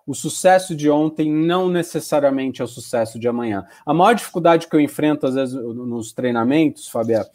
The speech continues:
é aquele advo-, aquela sócia, aquele sócio que reclina na cadeira e fala, "Bruno,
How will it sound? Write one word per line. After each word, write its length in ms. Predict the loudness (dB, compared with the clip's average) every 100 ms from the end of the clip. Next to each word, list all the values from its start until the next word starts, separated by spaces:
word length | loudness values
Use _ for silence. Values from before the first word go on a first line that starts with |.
| _ -20 _
é 100 | 2
aquele 320 | 2 4 4
advo-, 260 | 4 2 -2
aquela 340 | 0 2 2
sócia, 560 | 2 2 6 6 4 -4
aquele 240 | -4 -4
sócio 560 | -6 -2 2 2 0 -8
que 80 | -8
reclina 460 | -8 -2 0 0
na 80 | 0
cadeira 420 | -2 0 2 2
e 40 | 0
fala, 260 | 0 0
"Bruno, 500 | 0 -2 -2 -4 -8